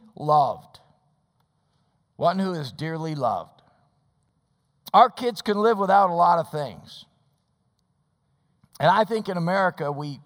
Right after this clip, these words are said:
we tend to, we tend to spoil kids. We have a lot. If you don't believe we have a lot,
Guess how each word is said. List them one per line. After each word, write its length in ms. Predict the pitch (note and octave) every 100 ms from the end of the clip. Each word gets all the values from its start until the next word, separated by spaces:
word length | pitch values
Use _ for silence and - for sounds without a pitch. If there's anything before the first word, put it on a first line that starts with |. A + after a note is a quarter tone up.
| -
we 160 | C#3+
tend 300 | - F#3 F3+
to, 120 | C#3 -
we 100 | C#3
tend 280 | C#3 F#3+ E3+
to 60 |
spoil 440 | C3 - C#3+ C#3+ G#2+
kids. 480 | - D#2+ D2 - - _ _ _ _ _ _ _ _ -
We 380 | C3+ A#3 C4
have 320 | F#3+ G3 G3 D#3
a 100 | C3
lot. 540 | C#3 B2 D#2 - - _ _ _ _ _ _ _ _ _ _ _ _ _ _ _ -
If 140 | D#3
you 60 | G3+
don't 180 | B3
believe 260 | A3 A3 A3+
we 120 | G3
have 180 | F#3+ F#3+
a 60 | E3+
lot, 320 | D#3 D#3